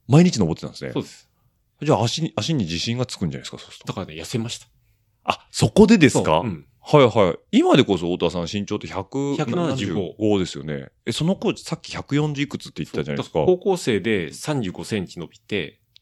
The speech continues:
Speaker 1: 三十五センチ？
Speaker 2: そう。
Speaker 1: はいはいはい。
Speaker 2: で、毎日のようにそう自転車乗っ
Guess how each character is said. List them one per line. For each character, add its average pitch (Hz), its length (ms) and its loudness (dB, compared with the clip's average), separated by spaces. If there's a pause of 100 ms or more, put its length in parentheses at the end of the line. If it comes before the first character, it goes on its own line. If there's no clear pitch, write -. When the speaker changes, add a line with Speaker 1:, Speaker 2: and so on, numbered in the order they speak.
(160)
Speaker 1:
三 254 360 2
十 233 140 6
五 101 160 2
セ - 160 2
ン 170 100 6
チ？ - 160 -2
Speaker 2:
そ 95 100 -4
う。 - 100 -12 (300)
Speaker 1:
は 110 160 2
い 90 60 2
は 85 120 -10
い 73 180 -10
は 80 60 -8
い。 - 40 -14 (380)
Speaker 2:
で、 156 200 -2
毎 160 220 -2
日 160 120 -10
の 170 60 0
よ 143 60 2
う 110 40 0
に - 20 -4
そ 104 120 -4
う - 20 -2
自 90 120 -8
転 110 240 -2
車 101 140 -8
乗 90 120 -10
っ - 60 -18